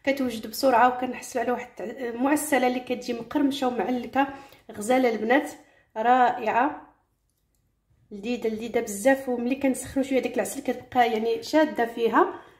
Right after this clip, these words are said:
رائعه البنات. شوفوا تقرميشه، والتعليقه ما نقول لكمش، غزاله البنات، رائعه. كتجي فيها داك الجنجلان مع داك العسل،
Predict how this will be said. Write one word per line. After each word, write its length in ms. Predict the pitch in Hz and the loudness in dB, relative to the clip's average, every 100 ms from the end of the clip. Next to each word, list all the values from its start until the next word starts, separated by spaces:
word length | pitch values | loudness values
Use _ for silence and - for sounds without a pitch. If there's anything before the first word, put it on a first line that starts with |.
| _ 226 | _ -4
رائعه 360 | 247 240 214 | 0 0 0
البنات. 260 | 214 226 247 | 2 0 -2
شوفوا 220 | 233 - | -8 -12
تقرميشه، 760 | - - 262 240 226 - 294 339 - _ _ _ _ - _ _ _ | -16 -4 -2 2 2 2 -2 -2 -8 _ _ _ _ -20 _ _ _
والتعليقه 480 | 226 - 214 240 262 | -16 -6 -6 -4 -2
ما 140 | 247 | 0
نقول 200 | 226 208 | 2 2
لكمش، 460 | 202 277 294 - - | 2 4 4 2 -10
غزاله 520 | - 196 220 247 226 | -12 -6 0 0 0
البنات، 420 | 214 220 247 320 - _ _ _ _ _ _ _ _ _ - | -2 -2 -2 -2 -6 _ _ _ _ _ _ _ _ _ -8
رائعه. 760 | 220 240 233 233 208 233 294 - _ _ _ _ _ _ _ _ - | 2 4 4 0 -2 0 0 -4 _ _ _ _ _ _ _ _ -16
كتجي 240 | 208 - 226 | -14 -6 0
فيها 120 | 214 | 2
داك 260 | 220 220 | 0 -4
الجنجلان 800 | 220 - 220 277 240 233 233 240 | -6 -6 0 2 2 2 2 2
مع 80 | 220 | 0
داك 220 | 214 220 | -2 -2
العسل، 400 | 214 190 - 294 | -4 -4 -4 -4